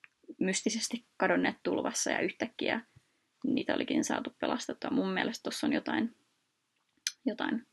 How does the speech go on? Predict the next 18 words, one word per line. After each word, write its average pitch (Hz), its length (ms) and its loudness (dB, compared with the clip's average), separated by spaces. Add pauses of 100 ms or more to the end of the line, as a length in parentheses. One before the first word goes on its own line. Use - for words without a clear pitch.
outoa. 214 360 6 (1000)
Entä 240 200 0
voisiko 240 300 2
kuitenkin - 600 0
olla - 280 0
kyseessä - 500 -2 (160)
kidnappaus? - 840 -4 (1000)
Oliko 254 380 4
Martin 226 460 2
ennalta 240 520 4
va-, - 200 -2 (120)
valikoitu - 520 2
uhri, 196 400 -2 (480)
vai 320 100 6
sattuiko - 460 4
hän 226 200 4 (120)
niin 196 220 0
sanotusti - 580 -2